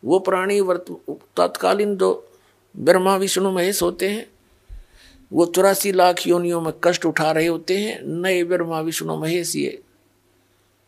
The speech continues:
रख लेता है, नियुक्त कर लेता है पुण्यात्माओं में से छांट कर। पुण्यात्माओं, यहाँ थोड़ा सा कॉन्सेप्ट क्लियर करना पड़ेगा, अन्यथा नए नए भक्त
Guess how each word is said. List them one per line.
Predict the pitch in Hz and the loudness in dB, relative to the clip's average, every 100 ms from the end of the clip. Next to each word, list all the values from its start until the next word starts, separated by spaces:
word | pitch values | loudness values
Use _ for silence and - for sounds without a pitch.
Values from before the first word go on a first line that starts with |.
| _ _ - | _ _ -2
रख | 156 143 | 0 2
लेता | 147 139 151 | 0 2 0
है, | 165 180 175 - - - | -2 -6 -14 -20 -16 -6
नियुक्त | 170 196 - | 2 2 2
कर | - 151 | 0 0
लेता | 143 139 160 | -2 -4 -4
है | 160 156 | -4 -6
पुण्यात्माओं | - 170 165 160 165 156 156 | -6 -2 -2 -2 -4 -4 -2
में | 156 | -4
से | 147 143 | -4 -6
छांट | - - - | -6 -6 -8
कर। | - - - _ _ _ _ _ _ _ _ - - - _ 269 269 262 254 262 - _ _ _ _ _ - | -10 -14 -16 _ _ _ _ _ _ _ _ -20 -20 -20 _ -20 -20 -20 -20 -20 -20 _ _ _ _ _ -4
पुण्यात्माओं, | 135 185 185 180 185 208 | -4 0 0 0 0 0
यहाँ | 190 180 | 0 -2
थोड़ा | 180 185 | 2 4
सा | 185 | 4
कॉन्सेप्ट | 185 180 175 185 180 | 0 -2 0 -2 -2
क्लियर | 190 196 | 0 2
करना | 190 185 185 | 2 0 -2
पड़ेगा, | 185 170 175 190 | 0 -2 2 2
अन्यथा | 185 180 175 175 - - - - _ - | 2 -4 -2 -2 -2 -10 -20 -20 _ -12
नए | 131 180 180 | 0 2 4
नए | 180 160 | 2 0
भक्त | 160 175 - - | 0 -6 -8 -14